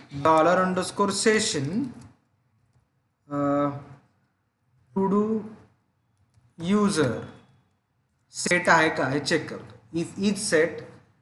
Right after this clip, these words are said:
dollar underscore session to do user, to do user म्हणजेच काय? to do user मी हे session name घेतलंय,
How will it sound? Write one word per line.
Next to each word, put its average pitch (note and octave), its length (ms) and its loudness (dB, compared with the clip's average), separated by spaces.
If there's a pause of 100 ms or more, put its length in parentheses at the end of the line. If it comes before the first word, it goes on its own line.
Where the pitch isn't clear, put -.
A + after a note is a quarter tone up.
(180)
dollar D#3+ 460 4 (400)
underscore D#3+ 500 0
session F3+ 340 0 (520)
to F#3+ 160 0
do G3+ 120 2 (120)
user, D3+ 340 2 (140)
to E3+ 100 -2
do G3+ 100 2 (100)
user G3+ 220 2
म्हणजेच G3+ 340 0
काय? B3 140 0 (920)
to G3+ 160 0
do A#3+ 120 4 (160)
user G3 260 2
मी G3+ 140 4
हे A#3 120 4
session A#3+ 480 4
name G3+ 180 2
घेतलंय, - 340 -4